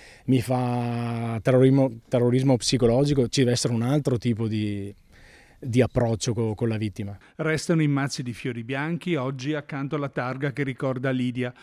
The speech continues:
Speaker 2: un sassolino a forma di cuore accanto al volto della donna il cui sorriso illuminò le vite di tanti.
Speaker 1: Lidia, mm,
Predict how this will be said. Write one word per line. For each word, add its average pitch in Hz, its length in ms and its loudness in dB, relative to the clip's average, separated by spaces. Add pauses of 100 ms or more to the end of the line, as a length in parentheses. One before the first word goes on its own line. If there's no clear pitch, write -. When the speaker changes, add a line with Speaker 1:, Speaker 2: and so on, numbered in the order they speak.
(180)
Speaker 2:
un 147 100 0
sassolino 165 500 0
a 151 40 -2
forma 156 280 -2
di 139 120 -4
cuore 120 380 -2
accanto 143 440 -4
al 131 100 0
volto 135 320 -2
della 113 240 -8
donna 120 460 -2 (200)
il 139 120 -4
cui 147 160 0
sorriso 131 680 -4
illuminò 139 560 -2
le 117 140 -4
vite 120 300 -4
di 139 140 -8
tanti. 95 460 -14 (380)
Speaker 1:
Lidia, 101 800 -2
mm, 92 120 -10